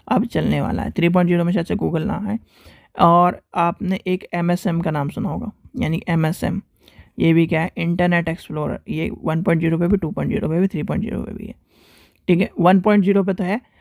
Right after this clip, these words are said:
टू पॉइंट ज़ीरो पे, थ्री पॉइंट ज़ीरो में क्या है, अभी तक इंटरनेट एक्सप्लोरर नहीं है आपको मिला। और ये सब चीज़ें यानी कि इनका क्या है, एक तरह से बदलते चल जाएंगे। ये क्या है, यानी कि रीड only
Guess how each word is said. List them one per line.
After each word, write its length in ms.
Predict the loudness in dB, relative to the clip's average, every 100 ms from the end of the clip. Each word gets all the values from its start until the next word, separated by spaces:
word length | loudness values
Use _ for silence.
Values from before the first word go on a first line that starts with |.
| _ -6
टू 60 |
पॉइंट 200 | 0 0
ज़ीरो 160 | 2 2
पे, 120 | 0
थ्री 180 | 0 0
पॉइंट 220 | 0 2
ज़ीरो 180 | 2 0
में 200 | 0 -2
क्या 200 | -2 0
है, 80 | 0
अभी 180 | 0 0
तक 120 | 0
इंटरनेट 420 | 0 0 -2 -2
एक्सप्लोरर 420 | -4 -6 -4 -2
नहीं 160 | 0 0
है 60 |
आपको 220 | -2 -2 -2
मिला। 260 | 0 0 -2 _ _ -20 -20 -6 4
और 420 | 6 6 4 0 -6 -4
ये 220 | 0 0
सब 180 | -2 -4
चीज़ें 220 | -4 -4
यानी 220 | -2 0
कि 60 | 0
इनका 440 | 4 4 4 2
क्या 180 | 2 0
है, 80 | -2
एक 180 | -4 -6
तरह 140 | -4
से 120 | -2
बदलते 380 | -2 -2 -4 -6
चल 120 | -8 -6
जाएंगे। 260 | -6 -6 -6 -12 -8 2
ये 120 | 4
क्या 200 | 6 4
है, 140 | 2 -4
यानी 260 | -4 0 0
कि 220 | 0 -4 -6 -6
रीड 460 | 0 4 4 4 0 -2
only 360 | 2 2 2